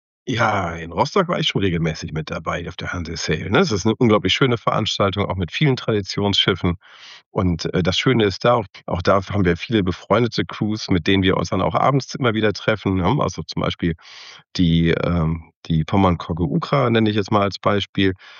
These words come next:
Vor ein paar Jahren haben wir direkt neben der Thor Heyerdahl gelegen, auch ein ganz imposantes Schiff. Und dann natürlich kommen die Kollegen von,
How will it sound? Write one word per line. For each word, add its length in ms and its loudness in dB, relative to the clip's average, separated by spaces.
Vor 180 0
ein 80 0
paar 140 -6
Jahren 260 -2
haben 100 -2
wir 60 0
direkt 180 2
neben 160 -2
der 120 0
Thor 280 2
Heyerdahl 420 4
gelegen, 380 2
auch 180 0
ein 80 -2
ganz 180 -2
imposantes 540 0
Schiff. 340 0
Und 160 -4
dann 300 0
natürlich 460 -2
kommen 380 0
die 120 0
Kollegen 440 2
von, 260 -2